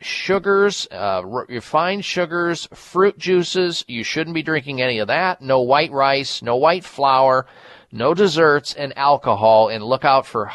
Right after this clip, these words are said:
uh, high fructose corn syrup. Those are the things that drive triglycerides up the fastest. Refined sugars, trans fats, of course, anything that is hydrogenated fat or anything that's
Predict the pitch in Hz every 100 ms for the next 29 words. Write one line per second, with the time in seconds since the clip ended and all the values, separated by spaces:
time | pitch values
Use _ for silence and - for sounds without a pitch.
0 | - - 110 101 - _ _ - 131 147
1 | - 151 127 131 120 - 131 120 110 -
2 | 76 58 - 127 143 151 131 156 139 127
3 | 110 117 123 120 - 120 113 117 - 113
4 | 110 110 - 107 - 98 - - 120 104
5 | - - - - - - - - - _
6 | - 101 - 127 127 131 135 127 - -
7 | - 151 120 85 - - - 151 147 139
8 | - - 151 123 - 95 - 98 92 120
9 | 120 117 113 104 107 95 117 117 101 117
10 | 107 98 120 110 104 110 117 117 95